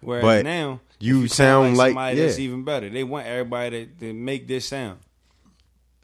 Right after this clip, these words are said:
Speaker 2: It's like,
Speaker 1: That's
Speaker 2: before,
Speaker 1: crazy.
Speaker 2: that was a major knock. Like,
Speaker 1: Exactly.
Speaker 2: if you ain't,
Speaker 1: You walk
Speaker 2: if
Speaker 1: in
Speaker 2: you ain't
Speaker 1: San
Speaker 2: have
Speaker 1: just
Speaker 2: a
Speaker 1: like somebody
Speaker 2: style
Speaker 1: else,
Speaker 2: that
Speaker 1: like,
Speaker 2: was
Speaker 1: "Who is
Speaker 2: different.
Speaker 1: this?" Like,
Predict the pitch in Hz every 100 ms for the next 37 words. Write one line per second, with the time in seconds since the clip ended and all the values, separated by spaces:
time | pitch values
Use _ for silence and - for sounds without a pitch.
0 | - 98 95 110 101 90 92 127 151 139
1 | 123 123 101 87 82 95 113 110 117 120
2 | 143 131 - 87 90 131 82 101 131 135
3 | 135 170 156 143 143 160 151 143 139 123
4 | 139 - 135 143 139 123 117 170 226 247
5 | 160 - 185 - _ _ _ _ _ -
6 | 208